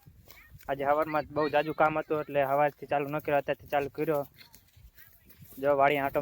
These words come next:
મારવા આયા તા. જો રજકો લેવાનો છે, બધા આયા તા વાડી આંટો મારવા. હું ને આ બે, આ બે આગળ આગળ હાલે છે. જો જગ્ગુ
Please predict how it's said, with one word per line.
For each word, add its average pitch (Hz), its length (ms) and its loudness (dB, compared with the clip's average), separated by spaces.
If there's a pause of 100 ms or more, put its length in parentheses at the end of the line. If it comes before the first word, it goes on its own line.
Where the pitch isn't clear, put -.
મારવા 147 240 2
આયા 147 220 2
તા. 147 120 -2 (920)
જો 131 100 2 (1500)
રજકો 160 320 10
લેવાનો 160 380 12
છે, 156 140 6
બધા 151 240 12
આયા 151 200 8
તા 147 140 6
વાડી 143 180 4
આંટો 143 240 0
મારવા. 139 240 -2 (880)
હું 151 240 -10
ને 156 140 -10
આ 143 100 -8
બે, 147 60 -6 (120)
આ 139 60 4
બે 139 160 4
આગળ 131 240 6
આગળ 120 180 2
હાલે 117 200 2
છે. 113 100 -6
જો 117 120 -2 (2000)
જગ્ગુ 160 280 10